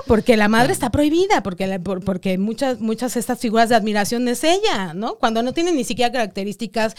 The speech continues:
Speaker 1: de poder, solamente de una madre santificada y santa, ¿no?
Speaker 2: Ujú.
Speaker 1: Entonces, eh, incluso me ha dicho así de, "No se te vaya a parar la verga,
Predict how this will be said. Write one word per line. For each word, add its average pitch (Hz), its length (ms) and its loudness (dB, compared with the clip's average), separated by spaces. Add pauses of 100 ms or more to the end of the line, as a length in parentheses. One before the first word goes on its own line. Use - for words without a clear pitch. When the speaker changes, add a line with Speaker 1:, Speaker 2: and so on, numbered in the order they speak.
(140)
Speaker 1:
de 202 100 -4
poder, 190 460 -6 (440)
solamente 240 680 2
de 208 140 -4
una 208 180 -6
madre 202 260 -6
santificada 196 680 -6
y 185 60 -6
santa, 185 420 -10
¿no? 202 200 -14
Speaker 2:
Ujú. 170 80 -20 (400)
Speaker 1:
Entonces, 247 580 2 (220)
eh, 214 840 2
incluso 240 400 0
me 285 80 6
ha 240 60 8
dicho 240 240 4
así 233 180 4
de, 208 180 4 (280)
"No 285 320 -6
se - 120 -6
te - 140 -2
vaya 233 200 2
a - 20 -2
parar 190 300 0
la 180 120 0
verga, 180 460 -2